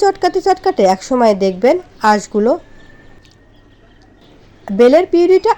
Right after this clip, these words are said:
আলাদা হয়ে গেছে এবং আঁশগুলো আলাদা হয়ে গেছে। হাতের সাহায্যে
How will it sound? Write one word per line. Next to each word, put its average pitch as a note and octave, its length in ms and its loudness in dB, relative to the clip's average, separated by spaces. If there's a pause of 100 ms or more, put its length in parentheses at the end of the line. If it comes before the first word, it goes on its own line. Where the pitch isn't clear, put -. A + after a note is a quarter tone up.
আলাদা A3 320 2
হয়ে D#4 240 4
গেছে D4+ 220 0
এবং F4+ 140 0 (480)
আঁশগুলো B3+ 380 0 (120)
আলাদা G#3 320 0
হয়ে F3 200 0
গেছে। E3+ 200 -8 (460)
হাতের A#3+ 300 -2
সাহায্যে E4 300 -2